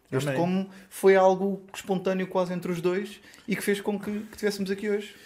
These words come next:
Speaker 2: Deixa eu te
Speaker 1: Entendes?
Speaker 2: pergun-, deixa eu te perguntar uma coisa que nós se empolgamos aqui na conversa, nós pulamos lá pra frente. E aí você sentiu que gostaria de trabalhar como coach, por causa, ajudar pessoas e tudo mais, e depois leu um livro, leu dois livros, leu três livros.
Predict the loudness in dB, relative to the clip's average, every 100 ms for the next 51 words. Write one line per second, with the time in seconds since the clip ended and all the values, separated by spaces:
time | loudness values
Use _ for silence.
0 | -20 0 2 4 2 2 0 0 2 2
1 | 2 0 -2 -2 -2 0 -2 -2 0 0
2 | 0 -2 -6 -6 -6 -2 -2 -2 -6 -6
3 | -6 -4 -6 -6 -8 -10 -12 -14 -18 _
4 | -20 -20 _ 2 4 2 0 0 0 -2
5 | 0 -2 -2 -2 -2 -2 -2 -4 -4 -4
6 | -2 -2 -2 -4 -8 -10 -8 -8 -8 -8
7 | -8 -6 -6 -6 -6 -4 -2 0 0 -2
8 | -8 -8 -6 -4 -6 -8 -6 -8 -6 -6
9 | -6 -6 -8 -4 -4 -2 -2 -2 -2 -2
10 | -2 -6 -6 -4 -6 -4 -4 -4 -4 -6
11 | -6 -10 -12